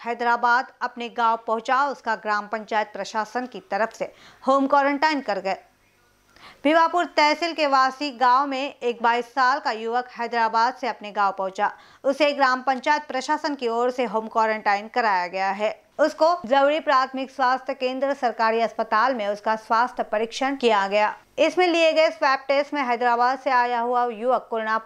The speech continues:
पॉजिटिव घोषित कराया गया। यह खबर अंगार की तरह तहसील में फैल गई।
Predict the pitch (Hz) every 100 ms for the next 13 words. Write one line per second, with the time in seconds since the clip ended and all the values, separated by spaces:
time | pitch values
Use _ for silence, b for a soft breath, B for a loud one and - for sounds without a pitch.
0 | - 214 208 220 214 202 - 240 240 220
1 | 208 190 196 190 190 196 - B B 233
2 | 247 247 233 247 - - 247 247 247 285
3 | 277 247 240 226 220 247 B _ 269 269
4 | 277 320 233 196 214 214 220 233